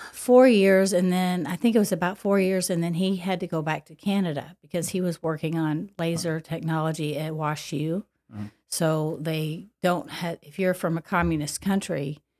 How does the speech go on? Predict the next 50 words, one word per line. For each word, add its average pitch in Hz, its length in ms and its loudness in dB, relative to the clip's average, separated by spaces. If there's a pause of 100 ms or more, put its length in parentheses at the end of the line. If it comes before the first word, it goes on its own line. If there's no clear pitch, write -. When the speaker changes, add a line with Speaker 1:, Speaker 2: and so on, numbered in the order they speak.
(300)
Speaker 1:
you 143 80 -8
can't 160 260 -2
stay 180 300 2
here 165 160 -2
for 160 160 -6 (180)
more 165 320 -2
than 156 200 -2
a 151 40 -4
certain 160 320 -4
amer-, 156 400 -2
amount 160 260 0
of 143 100 -6
time, 170 480 -4 (500)
and 160 160 0
then 151 100 2
you 156 80 -2
have 151 160 -4
to 160 100 -4
leave 165 340 -2
the 143 80 -12
country. 190 600 -4
So 147 200 -8
then 147 160 -4
he 180 140 -6
went 165 180 -6
to 151 80 -12
Canada. 160 560 -4
I 147 80 -6
continued 160 540 -4
training 151 480 -2 (100)
with 147 220 -8
him, 151 200 -2
like, 147 200 -4 (240)
two 151 100 -6
times 156 340 -8
a 143 60 -6
year. 156 280 -10 (240)
Speaker 2:
Uh-huh. 110 140 -8
Uh-huh. - 920 -20 (340)
Speaker 1:
So 196 180 4
when 175 120 2
he 175 120 -4
left, 269 440 6 (120)
he 202 140 -4
said, 190 380 2 (280)
"Find 180 260 -2
a 196 40 2
Western 185 380 0
boxing 196 400 -2
coach." - 460 -6